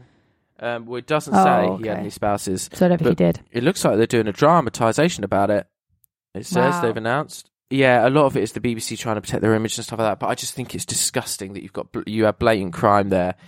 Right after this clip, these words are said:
Speaker 1: And, oh, also, well done, John, um, Lydon, because he probably put his career on the line saying that.
Speaker 2: Well, if that never got released,
Speaker 1: Absolutely.
Speaker 2: how, how is it on YouTube now then?
Speaker 1: Well,
Speaker 2: Was
Speaker 1: they
Speaker 2: it released
Speaker 1: obviously
Speaker 2: afterwards?
Speaker 1: Yeah, I remember
Speaker 2: Oh.
Speaker 1: Piers, you know Piers Morgan used to do that show, Piers Morgan's Life Stories,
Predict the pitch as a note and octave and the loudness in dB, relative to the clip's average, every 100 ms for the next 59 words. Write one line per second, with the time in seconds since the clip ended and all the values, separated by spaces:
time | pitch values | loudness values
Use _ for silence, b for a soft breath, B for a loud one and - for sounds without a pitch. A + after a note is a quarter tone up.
0 | B B A#2 A2+ - C3+ B2+ D3+ D#3+ - | B B -2 0 0 0 0 -2 -2 -4
1 | G#2 G2 A#2 _ _ _ A#2+ D#3+ D#3 B2 | -4 -4 -8 _ _ _ -2 0 0 2
2 | C#3 A#2+ G2+ - B2 A2+ A2 F#2 _ _ | 2 2 0 0 0 0 -2 -14 _ _
3 | - A2 G#2+ G#2+ - A#2+ A#2+ A#2 G2+ G#2 | 0 2 2 0 -2 2 4 2 -2 -6
4 | G#2 A#2+ A#2 C#3+ C#3+ B2+ A2 G#2+ A#2+ G#2+ | -6 -6 -2 -4 -2 -4 -4 -4 -4 -4
5 | - - A2 B2 G2 G2 F#2+ F2+ F2+ F#2+ | -6 -4 0 2 0 -4 -6 -6 -6 -6
6 | F2+ F2+ F2+ D#2+ - - A#3+ C4 G3+ D#4 | -6 -6 -8 -8 -12 0 2 4 2 0
7 | C#4+ C#4+ C#4 B3+ B3+ A#3+ E3 A3 A3 G3+ | 2 0 0 0 0 0 0 0 0 0
8 | A3 A3+ A3 G#3+ A3 G#3+ A3 - G#3 A3 | 0 0 0 -2 -4 -4 -4 -4 -4 -4
9 | G#3+ E3 D#3+ - G#3 G#3 G#3+ G#3 A#3 A3 | -4 -6 -6 0 2 2 2 2 4 2
10 | - F3+ E3 - A2+ B2 A2 G#2 B2 B2 | 2 -2 -2 -6 0 2 2 2 2 2
11 | B2+ F3+ F3 C#3 E3+ F#3 C#3+ C3+ - B2+ | 2 4 6 4 2 2 2 2 0 0
12 | C#3 D3+ E3 D3+ D3 C3 A#2 A2 - G#2 | 0 2 2 4 2 0 -2 -4 0 0
13 | - A2 A2 A#2+ G#2 A2 A2 G#2+ G#2+ G#2+ | 2 0 0 -2 -2 -2 -4 0 2 2
14 | - - B1+ G#1+ - - | 0 -8 -6 -6 -8 -12